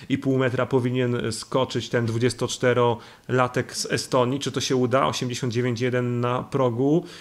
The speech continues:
No i wydaje się, no, wydawało mi się, że nawet dalej, e, poleci, że dość dobrą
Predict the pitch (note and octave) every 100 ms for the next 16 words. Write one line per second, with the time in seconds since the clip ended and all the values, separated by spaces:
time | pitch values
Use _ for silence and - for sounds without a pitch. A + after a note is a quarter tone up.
0 | - - - F#3+ G3 F#3 F#3 F#3 F3 F3+
1 | E3+ F3 E3 D#3 D#3+ E3 E3 D#3+ D#3+ C3+
2 | D3 C#3+ B2+ D3+ C3+ B2 G#2 A#2+ C#3+ B2+
3 | A#2 - B2 A2+ A2+ A#2+ A2+ - - -
4 | A2 C#3 C3+ B2